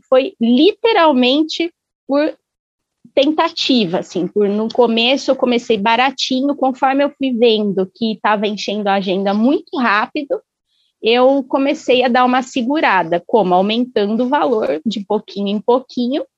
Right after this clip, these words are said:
pra fazer com que retraia um pouco a demanda e eu consiga segurar essa,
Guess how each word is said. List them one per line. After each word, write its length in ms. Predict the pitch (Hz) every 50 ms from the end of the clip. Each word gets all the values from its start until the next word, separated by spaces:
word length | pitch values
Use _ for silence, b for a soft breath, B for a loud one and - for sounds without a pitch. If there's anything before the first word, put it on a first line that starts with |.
| _ _ _ _ _ _ _ _ _ _ _ _ _
pra 160 | - 220 226 247
fazer 420 | - 294 - 269 214 220 233 226
com 220 | - - 254 247
que 200 | 240 - 277 269
retraia 640 | 269 254 269 262 269 - - 233 208 208 220 226 247
um 100 | 254 262
pouco 300 | 247 - 202 214 208 -
a 40 | 240
demanda 800 | 214 208 247 254 254 254 233 214 214 214 220 240 262 339 339 320
e 140 | 277 240
eu 100 | 240 226
consiga 560 | 226 - 254 254 254 254 - 233 233 202 233 247
segurar 680 | 240 - 254 226 220 277 302 302 262 208 208 214 226 247
essa, 340 | 240 - - 233 226 247